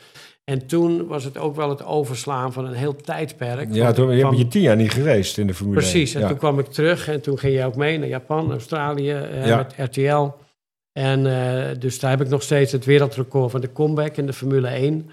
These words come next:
Speaker 2: Ja.
Speaker 1: Maar op zich, en dat is eigenlijk voor het eerst dat ik daar nu aan denk, eh, dat was, dat was eigenlijk de voorbode. Ik denk dat internet net op gang kwam. Commerciële T V was er al.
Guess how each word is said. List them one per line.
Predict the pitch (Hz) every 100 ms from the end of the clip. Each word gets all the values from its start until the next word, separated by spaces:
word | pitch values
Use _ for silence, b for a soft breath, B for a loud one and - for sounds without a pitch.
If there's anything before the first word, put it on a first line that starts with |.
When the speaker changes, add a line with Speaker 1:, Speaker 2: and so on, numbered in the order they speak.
| B _ _
Speaker 2:
Ja. | 113 117
Speaker 1:
Maar | 135 -
op | 143
zich, | - 170 143 151
en | 139
dat | 131
is | 143
eigenlijk | 143 131 120
voor | 139
het | 131
eerst | 143 139 135
dat | 123
ik |
daar | 135 127
nu | 139 131
aan | 127
denk, | 127 143 127 - b _ _ _
eh, | 127 127
dat | 135 143
was, | 139 - - 320
dat | 139 139 -
was | 139 120 - - _ _
eigenlijk | - 156 147 143 127
de | 123
voorbode. | 117 135 156 151 127 139 131 123 113 127 147
Ik | 123
denk | 120 127 123
dat | 123 -
internet | 160 131 131 127 120 120
net | 139 131
op | 123
gang | - 151 156
kwam. | 147 156 170 165 b _ -
Commerciële | 135 127 147 131
T | 123 127 117
V | 127 143
was | 151 -
er | 151
al. | 151 160